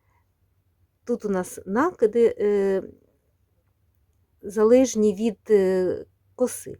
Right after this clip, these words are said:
Там, де закінчене переплетення коси, от у нас ві-, вісім петель була коса,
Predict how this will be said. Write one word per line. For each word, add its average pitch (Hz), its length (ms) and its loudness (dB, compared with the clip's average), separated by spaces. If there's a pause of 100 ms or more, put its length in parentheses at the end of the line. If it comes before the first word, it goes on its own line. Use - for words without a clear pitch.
(320)
Там, 240 200 2
де 208 120 8
закінчене 202 600 -2
переплетення 185 680 -8
коси, - 380 -4
от - 180 0
у 196 40 -10
нас 180 240 -10
ві-, 208 400 -6
вісім 214 320 -4
петель 180 320 -6
була 165 220 -6
коса, - 420 -20